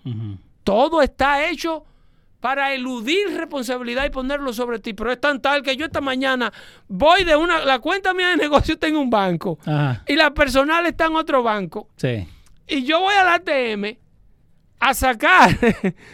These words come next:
Speaker 2: setecientos dólares, que es el máximo que da la tarjeta en el día, para hacer un depósito de cubrir unas transacciones en mi cuenta personal.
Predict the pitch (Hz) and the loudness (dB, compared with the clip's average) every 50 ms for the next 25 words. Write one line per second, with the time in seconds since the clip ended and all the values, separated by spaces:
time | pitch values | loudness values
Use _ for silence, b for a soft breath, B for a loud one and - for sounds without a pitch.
0 | B B B B B - 277 294 262 294 262 214 247 285 339 339 359 320 311 311 | B B B B B 2 2 2 2 2 0 2 2 2 2 4 4 6 6 6
1 | 311 285 269 254 247 247 226 254 247 247 254 254 262 262 220 220 254 262 254 233 | 6 4 4 4 2 0 0 0 0 2 2 0 0 -2 -2 -2 -4 -4 -4 -4
2 | 233 226 233 240 240 220 233 214 202 220 233 233 247 233 226 214 185 190 180 170 | -4 -2 -2 -2 -2 -2 -2 -2 -2 -2 -2 -2 -2 -2 -2 -2 -4 -6 -6 -6
3 | 180 - b b b b b b b b b b b - 247 269 254 220 190 262 | -8 -10 b b b b b b b b b b b 2 4 4 4 4 4 4
4 | 269 302 330 320 311 277 - - 247 226 196 - 240 208 - 254 - - - - | 2 2 2 4 2 2 4 2 0 0 0 -2 -6 -6 -6 -6 -6 -8 -12 -20
5 | - - - _ - - - - - 226 214 208 254 254 240 262 269 269 320 302 | -20 -20 -20 _ -20 -20 -20 -8 -4 -4 -4 -2 -2 -2 0 0 -2 0 0 0
6 | 254 - 285 262 240 226 240 190 - 262 269 285 302 285 262 240 202 - 247 254 | 0 2 2 2 2 2 -2 -2 -2 -2 -2 -2 -2 -2 -2 -2 -2 0 0 0
7 | 254 247 226 - 240 202 - - 190 190 220 277 349 277 - | 0 0 -2 -2 -4 -4 -2 -2 -2 -2 0 -2 -2 -4 -6